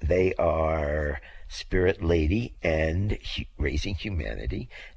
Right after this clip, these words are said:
And if you purchase one of those books and write a review on Amazon, Robin will answer one email question, uh, for you, and you can get that email question answered at spirit lady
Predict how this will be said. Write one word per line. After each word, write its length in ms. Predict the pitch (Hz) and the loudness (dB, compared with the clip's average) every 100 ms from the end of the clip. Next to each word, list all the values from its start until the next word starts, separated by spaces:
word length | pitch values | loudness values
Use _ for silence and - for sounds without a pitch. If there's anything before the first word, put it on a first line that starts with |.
| - | -2
And 360 | 90 92 120 - | 2 2 0 -2
if 160 | 101 | -2
you 140 | - 101 | 0 -2
purchase 640 | - 156 175 104 87 - - | 0 -4 0 0 0 -4 -4
one 180 | 78 87 | -2 0
of 120 | 92 | 2
those 180 | 101 82 | 2 2
books 320 | 85 82 - | 0 -2 -4
and 180 | 92 76 | -4 0
write 200 | 78 80 | 0 0
a 40 | |
review 500 | 76 71 76 113 143 | 0 0 0 0 0
on 180 | 78 80 | -2 0
Amazon, 640 | 67 101 90 - 52 71 110 - - - - | 0 0 0 -2 -4 -6 -8 -10 -14 -12 -6
Robin 400 | 69 87 92 92 | -2 0 0 0
will 160 | 87 | 0
answer 340 | 78 85 - 82 | 0 -2 -2 0
one 400 | 67 69 87 95 | 0 0 -2 -2
email 380 | 95 98 92 78 | -2 0 0 0
question, 640 | - - 67 - 71 73 - | -2 -2 -2 -4 -4 -4 -4
uh, 100 | - | -8
for 320 | - - 67 62 | -6 -4 -2 0
you, 460 | 65 62 76 120 - - | 0 0 -4 -6 -6 -2
and 260 | 80 76 | 0 0
you 120 | 76 69 | -2 -4
can 280 | 73 71 | -4 -2
get 220 | 69 80 - | 0 -2 2
that 180 | 82 | 0
email 440 | 69 85 90 87 82 | 2 0 0 0 -2
question 580 | - 80 - 85 82 76 - - - | -2 -4 -4 -4 -4 -4 -8 -18 -4
answered 360 | 82 85 104 87 | -2 0 0 0
at 140 | 76 | 0
spirit 420 | - - 80 90 - - - | -4 -2 -2 -2 -6 -18 -10
lady 420 | 71 82 78 82 | -4 -2 0 -2